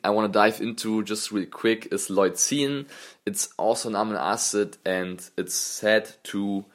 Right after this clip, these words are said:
trigger muscle protein synthesis, which means it gives your body the signal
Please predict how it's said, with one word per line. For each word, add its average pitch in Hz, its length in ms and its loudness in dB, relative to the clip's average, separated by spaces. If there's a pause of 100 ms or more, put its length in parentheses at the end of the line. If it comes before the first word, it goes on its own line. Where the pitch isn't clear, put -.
(160)
trigger 110 320 6
muscle 110 280 2
protein 98 280 0
synthesis, 131 680 -4
which 101 200 -4
means 101 260 -2
it - 100 -10
gives 107 300 0
your 90 80 0
body 101 520 4
the 107 140 -8
signal 110 600 2